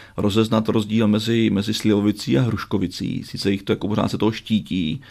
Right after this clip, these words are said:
<laughs> a toho alkoholu naštěs-, naštěstí, ale prostě ale vnímají to, říkají si: "Ty, tohle to je to, co nás živí."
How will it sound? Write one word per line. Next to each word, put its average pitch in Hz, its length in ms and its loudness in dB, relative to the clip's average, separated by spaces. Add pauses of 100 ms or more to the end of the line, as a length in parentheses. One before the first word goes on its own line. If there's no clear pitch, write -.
(140)
<laughs> - 320 -2
a 113 60 0
toho 117 220 0
alkoholu 107 400 2
naštěs-, 104 420 -2 (260)
naštěstí, 110 760 -2 (560)
ale 110 460 6 (520)
prostě 107 300 -2
ale 123 100 6
vnímají 127 420 4
to, 107 120 0
říkají 104 280 -2
si: 110 120 -4
"Ty, 113 260 -6
tohle 113 240 -2
to 117 100 0
je 117 80 2
to, 113 120 -8
co 113 140 -4
nás 117 200 0
živí." 113 420 0